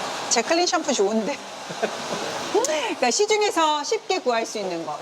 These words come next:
샴푸 막 좋다 그래서 저도 되게 많이 써보잖아요. 근데 샴푸의 영향이 되게 커요.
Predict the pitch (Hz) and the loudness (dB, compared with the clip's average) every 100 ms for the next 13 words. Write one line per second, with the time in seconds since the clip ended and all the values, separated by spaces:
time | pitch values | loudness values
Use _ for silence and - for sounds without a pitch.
0 | - - - 453 466 427 403 392 269 240 | -4 2 4 4 4 4 4 4 4 2
1 | - 285 392 392 359 302 - 240 311 302 | 0 0 0 0 2 0 0 0 0 0
2 | 285 539 605 453 302 320 277 233 208 202 | 0 4 4 2 2 0 0 -2 -2 -2
3 | 220 220 190 262 202 - - - - 480 | 0 0 2 0 0 -8 -12 -4 2 2
4 | 571 453 359 214 262 262 - 202 208 392 | 2 2 2 0 0 -2 -2 -2 -2 -2
5 | 359 | 0